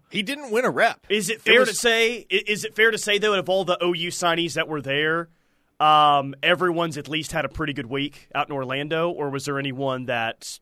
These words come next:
Speaker 2: really struggled throughout the practices?
Speaker 1: No, none of them struggled. I mean, I, if I, if I were grading them out,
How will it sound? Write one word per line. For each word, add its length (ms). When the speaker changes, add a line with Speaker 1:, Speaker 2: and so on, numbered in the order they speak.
Speaker 2:
really 240
struggled 540
throughout 220
the 60
practices? 680
Speaker 1:
No, 300
none 200
of 40
them 120
struggled. 400
I 140
mean, 240
I, 120
if 160
I, 260
if 140
I 100
were 120
grading 520
them 140
out, 540